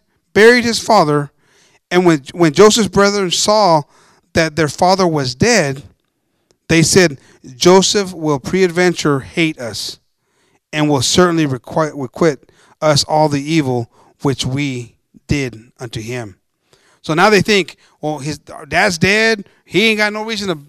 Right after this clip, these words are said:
be good to us anymore. He's gonna pay us back now." Amen. Ahora, ahora están pensando sus, sus hermanos,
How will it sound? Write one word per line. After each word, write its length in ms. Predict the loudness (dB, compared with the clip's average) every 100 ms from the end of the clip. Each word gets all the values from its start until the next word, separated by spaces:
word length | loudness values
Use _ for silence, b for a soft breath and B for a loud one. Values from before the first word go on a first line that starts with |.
| _
be 200 | -4 -4 -6 -4
good 160 | -2 2
to 100 | 2
us 160 | 0
anymore. 420 | -2 -4 -2 -4 -6 _ _ _ _
He's 160 | -6
gonna 140 | -2 -2
pay 220 | 0 -2
us 100 | 0
back 260 | 2 2 0
now." 300 | -10 -14 -18 _ _ _ _ _ _
Amen. 340 | -4 0 0 -2 _ _ _ _ _ _ _
Ahora, 300 | 2 4 4
ahora 180 | 4 2 0
están 260 | -4 -2 0
pensando 260 | 0 0
sus, 340 | 0 0 0 -2
sus 160 | -2 0
hermanos, 420 | 0 2 0